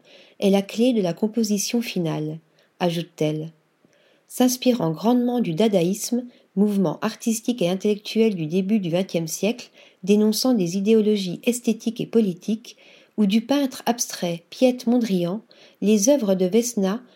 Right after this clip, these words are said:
sont un condensé d'influences mélangées à une envie intense de raconter de multiples histoires.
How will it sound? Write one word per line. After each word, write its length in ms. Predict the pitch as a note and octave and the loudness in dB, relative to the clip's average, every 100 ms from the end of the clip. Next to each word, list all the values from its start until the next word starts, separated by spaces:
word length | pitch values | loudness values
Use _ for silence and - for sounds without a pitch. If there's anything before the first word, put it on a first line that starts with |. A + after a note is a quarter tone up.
| _ | _
sont 280 | - G#3+ G#3 | -4 -2 2
un 60 | A3+ | 0
condensé 560 | A3 C4+ C4 B3 F#3+ | 2 2 4 2 0
d'influences 840 | F3 B3+ B3 G3+ F#3 F#3 A3 - A3 | 0 -2 -2 -2 -2 -2 -4 -2 2
mélangées 480 | A3+ A3+ A3 B3 B3+ | 4 4 2 2 2
à 60 | |
une 180 | F3+ G3 | 2 2
envie 300 | A#3+ F#3+ - | 0 -2 -2
intense 540 | A3+ A#3+ A#3+ B3 C4+ - | -2 -2 0 0 0 -2
de 100 | F3+ | -2
raconter 500 | A3+ A#3 A#3 A#3 B3+ | -2 0 -2 0 0
de 120 | F3+ | 2
multiples 460 | G#3+ A3 C#4 C#4+ | 0 0 -2 0
histoires. 840 | G3 F#3 F#3 E3+ D#3 D3+ D#3 - | -2 -2 -4 -4 -4 -6 -12 -18